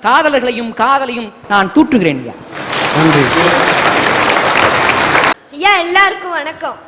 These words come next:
Speaker 2: ஆ.
Speaker 3: சர்வஜீவ சமத்துவம், சர்வஜீவ ஐக்கியம் அப்படின்னா என்ன தெரியுமா சார்? அதாவது எல்லா உயிரும் ஒண்ணு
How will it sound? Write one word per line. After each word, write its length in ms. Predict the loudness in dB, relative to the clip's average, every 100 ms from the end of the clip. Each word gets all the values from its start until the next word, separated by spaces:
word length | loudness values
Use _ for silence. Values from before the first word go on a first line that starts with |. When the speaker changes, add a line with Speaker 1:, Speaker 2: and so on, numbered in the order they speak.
| -12
Speaker 2:
ஆ. 140 | -10 -8 -12 -16 -8 2
Speaker 3:
சர்வஜீவ 880 | 2 2 2 2 4 4 6 6 6 2
சமத்துவம், 960 | 2 2 2 0 2 4 2 -4 -10 -14 -20 -4
சர்வஜீவ 760 | 4 4 4 4 6 6 6 6 2
ஐக்கியம் 420 | 2 -4 -2 -2 -4 -14 -14 -8
அப்படின்னா 460 | 0 2 4 4
என்ன 220 | 2 2
தெரியுமா 380 | 0 0 -2 -2
சார்? 400 | -4 0 2 2 0 -12 -20 -20 -10
அதாவது 720 | 0 4 6 6 4 2 2
எல்லா 640 | 2 4 2 4 6 6
உயிரும் 560 | 4 2 2 2 0 -2
ஒண்ணு 180 | 0